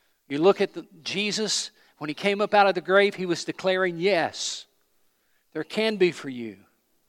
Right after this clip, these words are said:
something beyond the grave. There can be for you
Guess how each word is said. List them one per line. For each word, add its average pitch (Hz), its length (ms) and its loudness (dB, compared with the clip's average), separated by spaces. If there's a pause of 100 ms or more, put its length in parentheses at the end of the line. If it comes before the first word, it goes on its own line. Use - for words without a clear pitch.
(400)
something 185 500 -2
beyond 170 380 -2
the 147 60 -6
grave. 113 600 -6
There 156 160 -10
can 208 300 -2
be 175 160 2
for 160 160 -10
you 139 280 -8